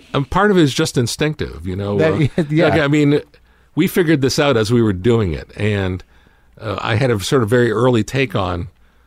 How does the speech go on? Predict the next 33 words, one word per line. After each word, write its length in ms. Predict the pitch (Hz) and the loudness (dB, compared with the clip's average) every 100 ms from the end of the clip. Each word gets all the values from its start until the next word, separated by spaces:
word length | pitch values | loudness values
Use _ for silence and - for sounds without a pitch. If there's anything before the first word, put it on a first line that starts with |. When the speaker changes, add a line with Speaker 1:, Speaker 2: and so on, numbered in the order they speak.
| _ - | _ -8
Speaker 1:
on 180 | 98 92 | -2 -2
it 120 | - | 0
do-, 340 | 120 101 92 | -2 -2 -6
done 300 | 98 123 113 | -4 -2 -2
by 260 | 107 101 92 | 0 0 0
these 300 | 92 90 - | -2 -6 -12
brilliant 640 | 90 101 87 120 113 104 | -16 -14 -6 -2 0 0
designers, 580 | 87 85 107 127 90 85 | -2 -4 -4 -4 -4 -4
and 260 | 101 92 92 _ _ _ _ | -4 -4 -6 _ _ _ _
I 100 | - | -10
said, 120 | 101 104 - | -8 -8 -12
"Wow, 320 | 95 117 104 | -8 -4 -2
there's 180 | 87 82 | -2 -4
just 180 | 113 - | -6 -2
so 140 | 147 | 0
much 180 | 135 104 | 0 0
opportunity 720 | 104 101 107 - 139 123 87 | -2 -2 -6 -4 -2 -2 -2
in 80 | 76 | -4
it," 140 | 85 | -4
and, 160 | 98 113 - _ _ - | -6 -8 -12 _ _ -6
and 100 | 120 | -2
it 60 | |
really 260 | 127 143 143 | 0 2 2
encouraged 420 | 113 - 135 127 | 0 0 0 0
me 120 | 110 92 | 0 0
to 100 | 90 | -2
shoot 360 | - 143 120 | 0 0 0
in 120 | 85 | -2
a 60 | 87 | -6
certain 320 | - 120 92 | -6 -8 -8
kind 320 | 92 107 87 | -8 -6 -6
of 100 | 80 | -4
way. 280 | 98 110 73 | -4 -4 -6